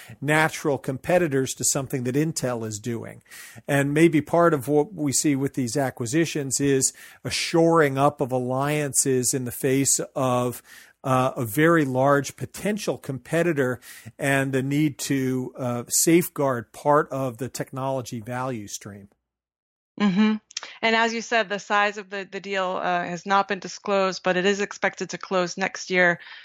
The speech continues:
Speaker 2: pending all of the usual reg-, regulatory review and the other conditions that go along with that.
Speaker 1: Okay, Tiffany, also this week in H P C, there's another startup that, uh, has to do with cloud. Now, in this case, we've got, uh, a bit of a different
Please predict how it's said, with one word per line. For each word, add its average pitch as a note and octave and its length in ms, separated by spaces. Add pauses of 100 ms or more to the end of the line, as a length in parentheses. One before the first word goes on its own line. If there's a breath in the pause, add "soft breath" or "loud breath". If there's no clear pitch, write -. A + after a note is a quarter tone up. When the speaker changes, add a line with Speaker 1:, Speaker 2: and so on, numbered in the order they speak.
Speaker 2:
pending G3 320
all F3+ 140
of F3+ 100
the F3+ 80
usual F3 460
reg-, F3 320
regulatory F3 540
review E3+ 360
and E3 120
the E3 80
other E3 320
conditions E3 500
that E3 140
go D#3+ 140
along D#3+ 240
with D#3+ 120
that. D#3 240 (920 loud breath)
Speaker 1:
Okay, F3+ 320
Tiffany, F3+ 360
also F3 360
this D#3+ 280
week E3 280
in D#3+ 140
H F3 360
P D3+ 180
C, D#3+ 340
there's D#3 260
another F3 340
startup G3 800
that, D3 480
uh, D#3 280
has C3+ 260
to D3+ 100
do D#3 140
with F3 200
cloud. F#3+ 480
Now, C#3+ 180
in C#3+ 100
this F3+ 200
case, D#3+ 360
we've D3+ 140
got, D3 380
uh, D3 180 (420 loud breath)
a C3+ 80
bit F#3+ 240
of F3 100
a D3 80
different D#3+ 480